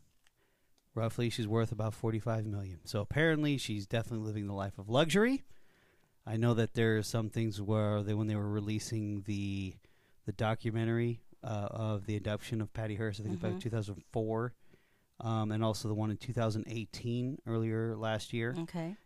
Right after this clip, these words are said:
Speaker 1: Uh, she came out and, uh, was very defensive in a lot of things.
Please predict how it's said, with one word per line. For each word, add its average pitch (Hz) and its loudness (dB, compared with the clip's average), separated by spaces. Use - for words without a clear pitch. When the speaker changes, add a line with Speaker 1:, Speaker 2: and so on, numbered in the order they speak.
Speaker 1:
Uh, 113 2
she 113 -2
came 117 0
out 110 -2
and, 104 -2
uh, 104 2
was 107 -2
very 113 0
defensive 113 -2
in 117 4
a 113 0
lot 110 0
of 113 -2
things. 113 -2